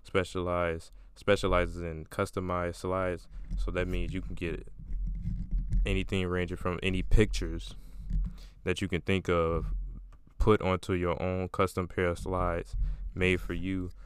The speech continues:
um, or you can get your brand's logo put onto a custom pair of slides, or get,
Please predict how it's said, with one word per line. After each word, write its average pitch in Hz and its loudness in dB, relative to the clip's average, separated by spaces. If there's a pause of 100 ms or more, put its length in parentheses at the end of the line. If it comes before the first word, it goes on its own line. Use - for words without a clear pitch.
(380)
um, 87 -2
or 92 2
you 90 -4
can 95 -4
get 90 -2
your 85 0
brand's 90 2
logo 90 4
put 95 2
onto 92 0
a 85 2
custom 87 -4
pair 90 0
of 85 0
slides, 87 0
or 82 -2
get, 85 -4